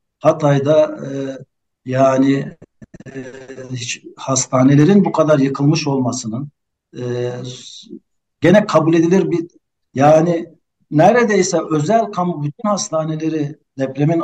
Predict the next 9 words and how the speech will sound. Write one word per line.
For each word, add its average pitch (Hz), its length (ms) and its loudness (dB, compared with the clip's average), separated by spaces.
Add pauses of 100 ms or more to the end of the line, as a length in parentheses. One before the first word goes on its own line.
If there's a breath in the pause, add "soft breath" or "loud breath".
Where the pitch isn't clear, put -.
(160)
vurduğu 135 400 -2
ana 143 240 -2
hatta, 123 540 -6
yani 131 340 0
Kırıkhan, 131 480 -2
Samandağ, 131 640 -2
Antakya, 123 680 -10
Defne 143 280 0
hattında 123 680 -4